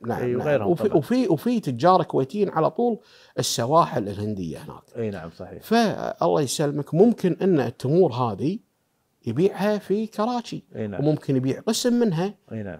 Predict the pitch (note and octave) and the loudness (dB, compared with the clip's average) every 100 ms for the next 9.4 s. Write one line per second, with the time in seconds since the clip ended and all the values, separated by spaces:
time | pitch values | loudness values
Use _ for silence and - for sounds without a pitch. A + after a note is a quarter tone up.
0 | - A#2+ D#3 F#3+ - A#2+ C#3 G3 F3 D3 | -2 2 4 2 0 -2 2 2 4 2
1 | - D#3 C3 G#2+ C3 - D#3 G3 G3+ C#4 | 0 0 2 0 -2 -4 -2 0 0 -2
2 | - G#3 - - _ _ - D#3+ F#3 F3+ | -4 -6 -10 -20 _ _ 0 4 4 2
3 | C3+ C#3 B2 G3+ A#3+ - - B2+ F3 G#3+ | 0 2 4 4 4 2 0 2 6 6
4 | E3 - E3 F#3+ D#3+ - C#3+ A2 C3 G3 | 4 0 6 6 6 4 4 4 4 0
5 | - _ _ _ - A3 A#3 A#3+ A#3+ - | -4 _ _ _ 0 2 4 2 0 -4
6 | B2 - A#3 A#3+ A#3+ A3 - D#3 F3 A3+ | -8 -2 0 2 2 0 0 2 4 6
7 | A3 A#3 B3+ _ _ _ - E3+ - A#3 | 4 2 -2 _ _ _ -2 -2 2 2
8 | A#3 A#3 G#3+ D#3 G3 G#3+ - D3+ D#3 D#3+ | 2 4 4 4 4 2 -4 2 2 4
9 | B3+ A3+ A3+ | 2 2 2